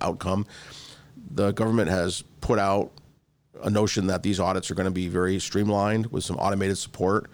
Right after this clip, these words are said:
fairly low cost. They put some numbers out around thirty-five hundred dollars, I think, as a, as an estimate of what the average audit is gonna cost. So to keep things in that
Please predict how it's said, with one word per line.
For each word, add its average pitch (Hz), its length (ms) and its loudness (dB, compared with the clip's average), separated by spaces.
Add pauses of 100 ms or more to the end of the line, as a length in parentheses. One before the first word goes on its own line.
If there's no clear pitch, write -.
(220)
fairly 104 300 0
low 92 160 2
cost. 90 420 -2
They 90 80 -2
put 87 180 -4
some - 160 -6
numbers 82 300 -2
out 90 160 2
around 85 220 -2
thirty-five 87 440 -2
hundred 87 200 -4
dollars, 98 360 -2
I 95 60 -4
think, 95 180 -2
as 95 140 0
a, 95 140 0 (320)
as 85 120 -4
an 90 100 0
estimate 90 400 0
of 90 120 -2
what 90 80 -2
the - 160 -4
average 90 380 -2
audit 92 260 0
is - 100 -8
gonna 82 160 -2
cost. 92 440 -2 (480)
So 117 240 2
to 113 100 -4
keep - 460 -2
things 104 540 0
in 110 260 2
that 98 340 0